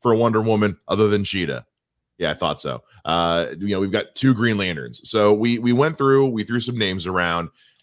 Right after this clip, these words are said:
The list we came up with was Sinestro, Captain Cold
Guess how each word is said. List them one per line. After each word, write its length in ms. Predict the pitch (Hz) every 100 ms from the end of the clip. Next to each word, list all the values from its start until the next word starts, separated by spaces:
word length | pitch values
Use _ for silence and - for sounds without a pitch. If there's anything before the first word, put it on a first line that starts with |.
| _
The 160 | 92 107
list 300 | 143 226 -
we 100 | 220
came 240 | 196 180
up 180 | 156 135
with 160 | 135 101
was 460 | 90 - - - _ _ _
Sinestro, 840 | - 110 101 123 - 165 165 170 170 _ _ _ _ -
Captain 340 | 113 120 147
Cold 460 | 131 117 110 101